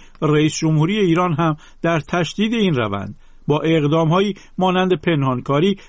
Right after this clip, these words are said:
و مرتبط کردن بحران کرونا به توطئه دشمن سهیم دانسته شده.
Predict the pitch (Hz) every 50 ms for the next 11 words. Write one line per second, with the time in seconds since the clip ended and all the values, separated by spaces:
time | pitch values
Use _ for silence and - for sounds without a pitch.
0 | - - 170 185 190 185 185 185 180 156 - 175 180 180 175 - - 170 165 160
1 | 151 165 180 202 185 180 202 190 147 160 180 190 202 185 160 - 139 120 104 98
2 | 95 92 - - - - - - - 147 139 - - 147 143 131 - 147 143 147
3 | 151 135 123 160 170 165 156 - 185 185 196 202 196 196 - - - - - -
4 | 214 208 185 185 185 160 135 120 110 101 98 92 - - 107 104 - - 110 98
5 | - - -